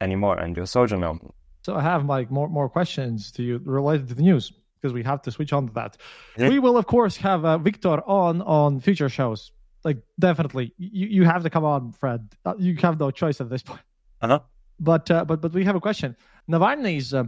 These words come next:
Speaker 2: lawyers, by the way, meanwhile, Russia segment. Navalny's lawyers have now been charged with, uh,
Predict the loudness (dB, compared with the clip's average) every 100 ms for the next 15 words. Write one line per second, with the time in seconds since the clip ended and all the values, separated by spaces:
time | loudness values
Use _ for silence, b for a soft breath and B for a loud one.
0 | -6 0 4 4 2 -4 -8 -6 -6 -10
1 | -2 2 2 4 2 2 -2 -12 -10 -10
2 | -12 -16 B B B -2 2 2 2 2
3 | 2 2 2 0 0 0 0 0 -2 0
4 | 2 4 2 -2 -2 0 0 -4 -4